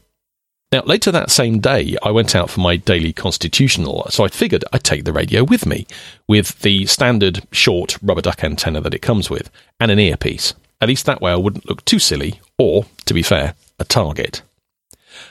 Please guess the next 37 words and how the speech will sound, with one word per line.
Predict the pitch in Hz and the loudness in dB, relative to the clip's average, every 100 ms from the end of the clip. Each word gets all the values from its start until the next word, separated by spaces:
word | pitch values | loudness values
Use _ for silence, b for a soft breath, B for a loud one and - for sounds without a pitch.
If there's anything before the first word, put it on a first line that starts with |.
| B | B
My | 120 127 | -2 0
intention | - 196 - 104 | 0 0 0 0
was | 90 | 0
just | 120 - | 0 0
to | |
bounce | 107 101 98 | 0 0 0
around | 95 90 | 0 2
the | 85 | 0
frequencies | - 107 85 80 - - | 0 0 0 -2 -2 -2
and | 85 | 0
listen | 90 - | 0 0
to | 80 | -4
conversations | - 85 82 - 113 - - - - | -4 -4 0 2 2 0 -4 -6 -4
rather | 95 - 90 | -4 -2 -4
than | 85 | -4
put | - - | -2 -2
out | 82 98 | -2 -4
any | 87 85 | -4 -2
C | - - | -2 -4
Qs | - 104 95 | -4 -6 -6
myself. | - - 131 117 - - B B B B | -4 0 0 0 -4 -14 B B B B
I | - | -4
was | 95 98 | 0 2
in | 139 | 4
a | |
residential | 117 - 87 80 - 85 | 4 2 0 0 0 0
area, | 71 73 76 B - | 0 0 -2 B -4
so | - | -2
I | 90 | 0
didn't | 110 98 | 0 -2
really | 95 92 80 | 0 0 0
want | 78 - | -4 -6
to | - | -6
draw | 78 | -4
attention | 78 110 110 - | -2 0 0 -2
to | - | -4
myself. | 78 - - - | -6 -6 -8 -10